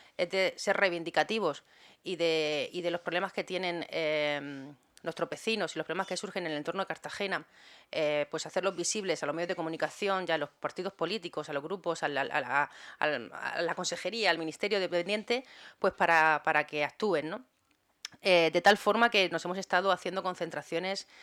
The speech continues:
eh, constantemente en zonas del Arco Sur. Eh, en el año dos mil once, por ejemplo, eh, se retiraron dos de las siete espigones que se habían realizado en los años noventa, eh, eh, que para nosotros era muy importante, sobre todo para, para los vecinos de aquella zona, ¿no?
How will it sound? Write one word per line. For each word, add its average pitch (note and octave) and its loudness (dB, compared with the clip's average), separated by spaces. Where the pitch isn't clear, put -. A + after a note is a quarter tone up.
eh, D3 2
constantemente F3+ -4
en F#3+ -6
zonas F3 -2
del E3 0
Arco D#3+ 0
Sur. F#3 -6
Eh, D#3+ 0
en E3+ -2
el E3 0
año G3+ 2
dos G3+ 4
mil G3 -4
once, F#3+ 0
por F3 2
ejemplo, G#3 -2
eh, D3+ 0
se - -10
retiraron F3 0
dos F3+ -2
de G3 0
las F#3 2
siete F#3+ -6
espigones F3+ -2
que - -18
se - -8
habían D#3+ -2
realizado F#3 0
en F3 0
los D#3 -2
años F#3+ 0
noventa, D3+ -4
eh, C#3+ -2
eh, D#3 -8
que F#3 -6
para D#3+ 4
nosotros F3+ -2
era F3+ 2
muy F3+ -2
importante, F3+ -2
sobre F3 0
todo F3 0
para, D3+ 2
para C#3+ -4
los C#3+ -4
vecinos E3 -6
de D3 -2
aquella C3 -4
zona, C3+ -6
¿no? F#3+ -10